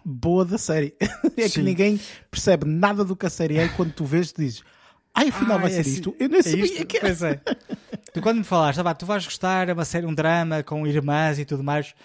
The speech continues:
Speaker 2: o que é que eu na altura disse? "Ah, se for tipo Brothers and Sisters, gosto", porque tenho de confessar que, eh, quando são dramas familiares bem feitos, eu gosto muito. Brothers and Sisters, do Fabelmans, a parte do drama familiar gostei muito e gosto muito desse tipo de,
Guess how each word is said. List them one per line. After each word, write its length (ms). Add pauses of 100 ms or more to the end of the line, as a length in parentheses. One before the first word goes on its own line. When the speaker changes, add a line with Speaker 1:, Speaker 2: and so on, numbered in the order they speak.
(160)
Speaker 2:
o 80
que 100
é 40
que 80
eu 60
na 60
altura 280
disse? 320
"Ah, 240 (160)
se 200
for 180
tipo 480 (280)
Brothers 520
and 160
Sisters, 640
gosto", 460
porque 320 (300)
tenho 140
de 60
confessar 440
que, 300 (560)
eh, 320 (420)
quando 300
são 320
dramas 340
familiares 520
bem 100
feitos, 220
eu 60
gosto 300
muito. 260 (240)
Brothers 420
and 80
Sisters, 640 (320)
do 100
Fabelmans, 800 (100)
a 100
parte 480
do 120
drama 280
familiar 400
gostei 340
muito 320
e 20
gosto 320
muito 180
desse 180
tipo 280
de, 160